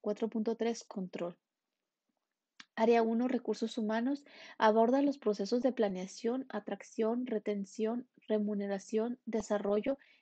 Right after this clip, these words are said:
evaluación y desvinculación de la fuerza laboral en el apego de las normas y leyes vigentes en materia laboral para optimizar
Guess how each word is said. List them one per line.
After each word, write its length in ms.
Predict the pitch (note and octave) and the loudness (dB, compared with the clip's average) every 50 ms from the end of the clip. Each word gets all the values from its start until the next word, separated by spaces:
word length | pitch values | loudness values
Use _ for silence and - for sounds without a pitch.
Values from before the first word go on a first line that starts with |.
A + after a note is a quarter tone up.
| _ _ | _ _
evaluación 800 | A3+ G#3+ G3+ G#3 G3+ G3+ G3+ G3+ - - - A3+ A3+ B3 B3+ B3+ - _ _ _ _ _ | 0 0 2 2 2 2 0 -2 -4 -4 -2 -2 0 0 -2 -6 -10 _ _ _ _ _
y 100 | A#3+ G#3+ | -2 0
desvinculación 1040 | G#3+ G#3 G#3 G3 G3 G#3 G#3 G3+ G#3 - - A3 G#3 G3+ G3+ G3 - - G3+ G3 G3 | 2 2 2 0 0 -2 -2 -2 -2 -2 -2 0 0 0 0 -4 -6 -6 -4 -2 0
de 60 | A3 | 0
la 120 | A#3+ A#3 | 0 0
fuerza 320 | A3 - G3 F#3+ - A3 A3 | 0 -2 -4 -2 -2 0 0
laboral 460 | A3 G#3 G3 G3 G3 G#3+ B3+ C4+ - - - - - - _ - | 2 0 0 2 0 0 0 -2 -4 -10 -18 -20 -20 -16 _ -2
en 140 | A3 G#3+ | 0 0
el 160 | G#3+ G#3+ G#3 G#3 | 2 2 2 0
apego 400 | G3+ - - G3+ G#3 A3 A#3 A#3+ | 0 0 0 0 0 2 2 2
de 60 | A#3 | 0
las 180 | A#3 A3 G3 | 0 -2 -2
normas 400 | F#3+ G3 G#3 A#3 A#3 A#3+ C#4 C#4 C4 | -2 -2 0 0 0 0 -2 -2 -4
y 120 | - A3 G#3 | -4 -4 -2
leyes 280 | G#3 G#3 G3+ A3 A3 | -2 0 0 0 0
vigentes 480 | A3 A#3 A3 - G3+ G3 F#3+ A#3 A3+ - | -2 -2 -4 -4 -4 -4 -4 -6 -6 -4
en 120 | A3+ G#3 | -4 -4
materia 360 | G3+ G3+ - G3+ G3 F#3 G#3+ | -6 -6 -6 -6 -4 -2 -2
laboral 460 | A3 A3 G#3+ G3 F#3+ G3 G3+ A#3 C4 C#4+ - - - - - - _ _ | -2 -2 -4 -4 -6 -6 -4 -4 -4 -6 -10 -18 -20 -20 -20 -20 _ _
para 200 | - G#3+ G#3 G#3 | 2 4 4 4
optimizar 640 | G3+ G3+ - - G#3+ G3+ G#3 G3 - G#3+ A3 A3+ - | 4 2 0 -2 -2 0 -2 -2 0 0 0 0 0